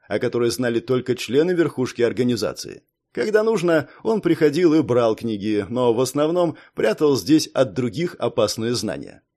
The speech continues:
Высокий остров, на котором находился портал, особенно приглянулся Елее. Там она и выстроила себе замок. Для мага такого уровня это было несложно.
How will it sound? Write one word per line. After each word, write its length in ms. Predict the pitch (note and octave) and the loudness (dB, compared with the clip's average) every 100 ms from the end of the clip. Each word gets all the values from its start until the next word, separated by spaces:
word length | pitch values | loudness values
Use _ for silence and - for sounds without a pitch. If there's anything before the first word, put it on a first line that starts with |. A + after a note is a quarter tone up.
| _ _ | _ _
Высокий 540 | - A#2 - B2+ A#2 A#2+ | -6 -2 0 0 -2 -4
остров, 480 | - E3 D#3 A2 - | 2 0 2 -4 -4
на 100 | G#2 | -4
котором 320 | A#2 A#2+ A#2 | 0 0 0
находился 520 | A2 A2+ B2+ C3+ B2 | 0 -2 -2 -2 -4
портал, 560 | - B2 A#2+ F3+ E3 - - | 0 -2 4 4 4 -2 -16
особенно 640 | - A3+ - A3+ E3+ E3 D3+ | -4 -4 0 0 2 2 2
приглянулся 640 | C#3+ B2+ B2+ A#2+ A2+ - | 0 2 2 2 0 -2
Елее. 480 | A#2+ B2 F2 G#1+ G#1 _ _ - | 0 0 -2 -6 -14 _ _ -2
Там 200 | A2+ A2+ | 0 0
она 240 | A2+ A2+ | 0 0
и 280 | G#2+ A2 G2+ - | 0 0 -2 -6
выстроила 680 | - D#3 G#3 F3 B2 G#2+ G2+ | -10 -2 0 0 0 0 0
себе 260 | G2 A2+ D3+ | -2 -2 0
замок. 400 | D#3 G2+ - _ _ _ _ _ _ | 2 0 -6 _ _ _ _ _ _
Для 260 | F#2+ A#2 E3 | -6 0 2
мага 300 | A3 A#3 A3 | 4 4 4
такого 420 | G3+ G3 G3+ G3 | 4 4 4 4
уровня 480 | C#3+ F3+ F#3 F3 F3 | 4 4 6 4 2
это 340 | - B2+ D3+ | 2 2 2
было 300 | A#2+ B2+ A#2 | 2 2 2
несложно. 760 | A#2 C3 - F2+ - - - | 2 0 -2 -6 -8 -12 -18